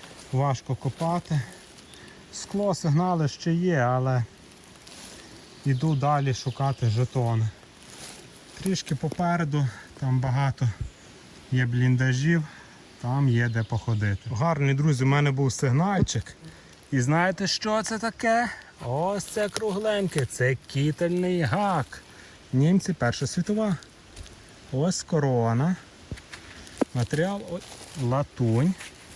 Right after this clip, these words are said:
Тут ще клеймо має бути. Латунь чи цинк? Латунь. Друзі,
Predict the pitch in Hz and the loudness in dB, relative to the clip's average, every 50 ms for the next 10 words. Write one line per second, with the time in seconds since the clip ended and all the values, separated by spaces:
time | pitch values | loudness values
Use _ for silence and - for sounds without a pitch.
0 | - - - - - - - - - - - - - 147 135 - - - 143 127 | -18 -18 -18 -20 -20 -20 -20 -20 -20 -20 -20 -8 -8 -6 -4 -4 -4 -4 -6 -6
1 | - - 131 123 123 120 117 110 104 104 104 104 113 120 139 147 156 175 160 - | -4 -2 0 2 2 2 4 2 2 2 2 2 2 2 0 0 -2 -4 -2 -2
2 | 143 123 117 123 120 - - 196 202 - - 156 - - 127 113 104 - - - | -2 0 2 0 0 0 2 0 2 2 0 -2 -2 0 0 0 0 0 -2 -2
3 | 117 143 170 - - - 143 113 101 95 90 - - - - - - - - - | 0 0 0 0 0 0 0 2 0 0 -2 -8 -16 -20 -20 -20 -20 -20 -20 -20
4 | - - - - - - - - - 117 110 107 107 110 104 95 98 | -20 -20 -20 -20 -20 -20 -20 -8 -4 -2 0 0 0 0 -2 -2 -2